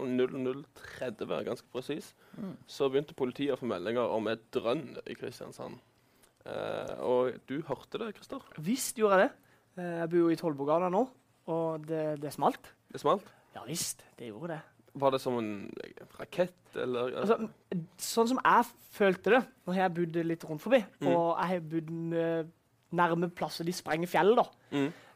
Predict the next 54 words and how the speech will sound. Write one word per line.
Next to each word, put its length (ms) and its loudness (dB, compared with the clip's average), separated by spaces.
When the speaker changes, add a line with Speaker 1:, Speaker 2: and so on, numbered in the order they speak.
Speaker 3:
Eh, 220 -4
så 180 -10
det 80 2
var 120 6
på 120 0
en 80 0
måte 160 8
nok 360 4
så 160 -2
likt 200 -2
det, 180 6
bortsett 240 -6
fra 120 2
at 60 -2
det 80 0
var 120 6
et 100 -4
mye 240 4
høyere 340 0
smell, 260 4
eh, 160 6
uten 360 2
den 140 4
her 180 4
pipinga 460 4
til 100 4
å 60 2
begynne 180 4
med, 140 4
og 180 8
uten 280 0
på 80 0
en 100 0
måte 160 4
de 140 0
store 560 -2
vibreringene 640 0
i 60 -8
bakken, 480 -10
da. 80 -2
Så 160 -6
jeg 40 -6
følte 260 -6
jo 40 0
at 60 -6
dette 160 -6
her 100 -2
var 80 -4
noe 120 -6
som 120 -12
kom 220 -4
over 220 0
bakken. 360 -4
Ehm, 540 -12